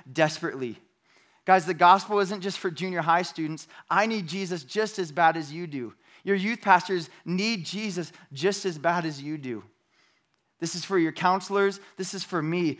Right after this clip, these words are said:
We so desperately need Jesus. So here we are, two thousand years later.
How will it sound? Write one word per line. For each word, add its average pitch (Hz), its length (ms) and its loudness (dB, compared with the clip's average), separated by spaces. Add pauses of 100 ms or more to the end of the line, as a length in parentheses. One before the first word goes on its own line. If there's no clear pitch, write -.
(140)
We 190 120 -6
so 208 480 2
desperately 147 720 -8 (220)
need 151 220 -4
Jesus. 123 640 -10 (1300)
So 156 140 -4
here 180 180 2
we 180 120 4
are, 139 120 2
two 180 260 -8
thousand 170 460 4
years 151 240 -4
later. 127 400 -4